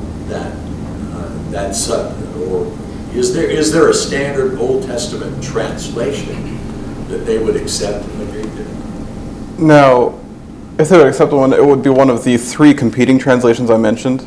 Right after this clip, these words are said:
Speaker 2: So, so just as a, a brief sketch of the history there, the, the Old Testament was translated into Greek. Early Christians used that because most of them could not speak Hebrew.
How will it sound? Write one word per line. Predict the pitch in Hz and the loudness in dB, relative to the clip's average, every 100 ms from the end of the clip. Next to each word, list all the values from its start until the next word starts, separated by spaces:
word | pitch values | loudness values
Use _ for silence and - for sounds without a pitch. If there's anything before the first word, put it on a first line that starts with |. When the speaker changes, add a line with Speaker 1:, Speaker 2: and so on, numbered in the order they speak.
| - - | -12 2
Speaker 2:
So, | 139 123 | 6 6
so | 139 | 6
just | 127 127 | 4 4
as | 123 | 6
a, | 123 - | 8 8
a | 117 | 6
brief | 131 127 | 6 4
sketch | - 120 117 | 4 4 4
of | 107 | 2
the | 113 | 2
history | 143 139 - 104 107 | 4 2 0 -2 2
there, | 110 110 143 - - - - - - - - - - 123 | 4 4 2 -6 -16 -16 -16 -16 -18 -18 -12 -12 -8 -2
the, | 131 | 0
the | - 135 | 6 6
Old | 120 | 6
Testament | 123 135 | 4 0
was | 110 - | -2 2
translated | 123 120 113 | 2 4 4
into | 113 - | 4 0
Greek. | - 131 131 123 - - - - | 0 4 4 2 -10 -16 -18 2
Early | 151 143 | 6 6
Christians | 131 143 - 123 117 117 | 6 2 2 2 2 6
used | 135 - | 4 6
that | 110 113 | 6 6
because | - 123 113 | 4 2 4
most | 117 117 | 4 4
of | 113 | 2
them | 117 | 2
could | 120 - | 0 0
not | 95 - | 0 0
speak | - - | -2 -2
Hebrew. | 180 175 85 76 | 0 0 2 2